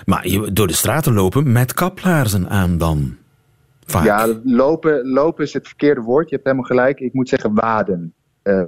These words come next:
Speaker 2: ze wa-, iedereen waadt en dat gaat op een hele rustige manier. Want het water komt inderdaad al bijna tot, eh, de, de, de echte experts hebben lieslaarzen aan, maar de meeste mensen hebben kaplaarzen tot aan hun knieën. Dus als je rustig waadt en zo weinig mogelijk golven ver-, eh,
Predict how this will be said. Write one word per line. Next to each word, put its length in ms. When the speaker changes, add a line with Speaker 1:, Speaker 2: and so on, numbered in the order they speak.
Speaker 2:
ze 160
wa-, 240
iedereen 400
waadt 420
en 60
dat 140
gaat 140
op 60
een 80
hele 280
rustige 500
manier. 540
Want 240
het 180
water 340
komt 220
inderdaad 380
al 140
bijna 420
tot, 300
eh, 180
de, 240
de, 100
de 80
echte 300
experts 460
hebben 240
lieslaarzen 560
aan, 80
maar 100
de 60
meeste 240
mensen 240
hebben 200
kaplaarzen 540
tot 120
aan 100
hun 100
knieën. 460
Dus 160
als 160
je 220
rustig 320
waadt 420
en 100
zo 100
weinig 280
mogelijk 280
golven 460
ver-, 460
eh, 540